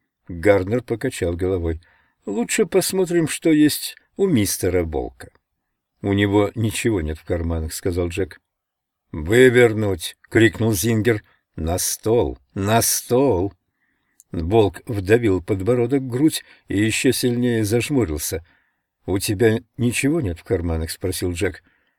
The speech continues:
Волк медленно кивнул. «Он врет! Он нагло врет!» снова заорал Зингер. «А ну, подойди сюда, ты, идиот, и вытаскивай весь хлам из карманов на стол!» Он крепко сжал руки.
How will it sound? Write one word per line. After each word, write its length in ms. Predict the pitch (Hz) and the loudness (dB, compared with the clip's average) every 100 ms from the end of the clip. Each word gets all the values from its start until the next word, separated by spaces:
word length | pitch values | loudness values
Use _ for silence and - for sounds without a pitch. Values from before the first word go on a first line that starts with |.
| _ - | _ -6
Волк 340 | 87 92 85 | 0 0 0
медленно 480 | 101 95 82 85 90 | -2 -4 -2 -2 -2
кивнул. 460 | 85 92 87 90 80 _ _ _ _ _ _ | -2 -2 0 -2 -4 _ _ _ _ _ _
«Он 300 | - 113 127 | 2 4 4
врет! 720 | 107 127 147 165 87 71 - _ _ | 4 4 6 6 4 0 -8 _ _
Он 300 | - 104 101 | -4 -2 0
нагло 440 | 113 113 104 110 110 | 4 4 4 4 4
врет!» 560 | 120 123 117 78 - - _ | 4 6 6 4 -2 -16 _
снова 460 | - - 98 82 82 | -4 0 2 2 0
заорал 360 | 90 90 92 | 0 2 0
Зингер. 440 | 87 101 92 95 82 - _ - | 0 -2 0 0 -2 -10 _ -6
«А 160 | 90 | -4
ну, 160 | 95 101 | -2 0
подойди 460 | 117 98 101 113 113 | 0 2 2 2 0
сюда, 400 | - 87 92 76 | 0 0 -2 0
ты, 400 | - 127 90 - _ - | 4 4 4 -2 _ -4
идиот, 640 | 120 110 120 117 92 - - _ | -2 2 4 4 2 -2 -14 _
и 140 | - 123 | 2 4
вытаскивай 640 | 147 147 123 - 123 110 | 6 6 6 4 0 2
весь 220 | 107 110 | 2 0
хлам 340 | - 107 95 92 | -2 0 0 0
из 100 | - | -2
карманов 520 | 95 98 101 90 87 | -2 -2 -2 -2 -4
на 140 | 107 101 | -4 -4
стол!» 440 | - 104 87 64 _ _ _ - _ _ - | 0 0 0 -2 _ _ _ -20 _ _ 2
Он 240 | 120 113 | 4 4
крепко 500 | 123 120 117 - 117 | 2 2 2 0 -2
сжал 360 | 98 98 113 101 | -2 -2 -2 -2
руки. 420 | 101 76 85 | -4 -4 -8